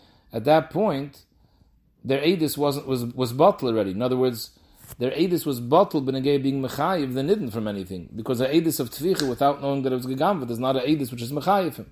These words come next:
So in Mela, there's no Kasher Zoma. So we have to be talking about that the second Kat Eidis was Huzam before the first. So at the time of the Hazam, their Eidis was trying to be Mechayiv somebody Dal Vehei.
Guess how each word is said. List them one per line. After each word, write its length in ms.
So 200
in 80
Mela, 200
there's 160
no 120
Kasher 320
Zoma. 300
So 120
we 60
have 160
to 80
be 100
talking 360
about 320
that 120
the 80
second 400
Kat 220
Eidis 400
was 160
Huzam 480
before 300
the 100
first. 320
So 140
at 80
the 80
time 320
of 100
the 80
Hazam, 600
their 120
Eidis 320
was 160
trying 260
to 60
be 80
Mechayiv 460
somebody 320
Dal 260
Vehei. 360